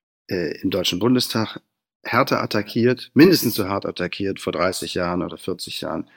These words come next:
wie heute, würde ich auch sofort unterschreiben. Und natürlich hat's auch schon damals riesige Schlachten gegeben, ähm, gegen die Atomkraft, wenn man, Brockdorf, also wirklich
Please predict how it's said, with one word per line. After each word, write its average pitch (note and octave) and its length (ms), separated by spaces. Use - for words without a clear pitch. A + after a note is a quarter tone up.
wie G#2+ 220
heute, G2 380
würde G2+ 160
ich G#2 160
auch F2+ 140
sofort - 420
unterschreiben. E2 580
Und B2 140
natürlich B2+ 480
hat's B2 220
auch A2 100
schon G2 240
damals A#2+ 640
riesige A#2+ 560
Schlachten - 600
gegeben, F#2 600
ähm, F2+ 560
gegen A#2+ 680
die A2+ 140
Atomkraft, G#2 840
wenn G#2 140
man, G2 320
Brockdorf, G#2+ 1000
also G2+ 340
wirklich A2 340